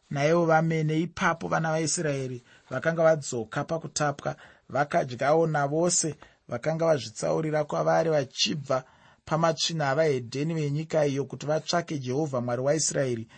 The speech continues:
vakaita mutambo wezvingwa zvisina kuviriswa mazuva manomwe, nokuti Jehovha wakanga avafadza, akarereudzira mwoyo wamambo weAsiria kwavari kuti asimbise maoko avo pabango reimba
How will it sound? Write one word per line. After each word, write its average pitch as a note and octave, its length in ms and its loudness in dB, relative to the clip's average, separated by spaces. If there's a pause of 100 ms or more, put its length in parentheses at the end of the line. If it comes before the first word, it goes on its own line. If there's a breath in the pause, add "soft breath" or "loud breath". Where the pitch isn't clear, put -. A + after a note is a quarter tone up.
(280 loud breath)
vakaita C#3 420 -2
mutambo E3 560 0
wezvingwa C#3 680 0 (320 loud breath)
zvisina D3 340 0
kuviriswa D#3 840 -2 (320 soft breath)
mazuva A#2 520 -2
manomwe, C#3 640 -2 (280 soft breath)
nokuti D3+ 300 -6
Jehovha C3+ 540 0
wakanga D#3+ 540 2
avafadza, D3+ 760 0 (720 soft breath)
akarereudzira D3 1300 0
mwoyo C3 320 -4
wamambo E3 640 2 (300 soft breath)
weAsiria D#3 720 2
kwavari C#3+ 440 0
kuti - 360 -10
asimbise E3 680 -2
maoko D#3+ 440 -2
avo D3 320 0
pabango D3+ 600 -2
reimba D3 520 0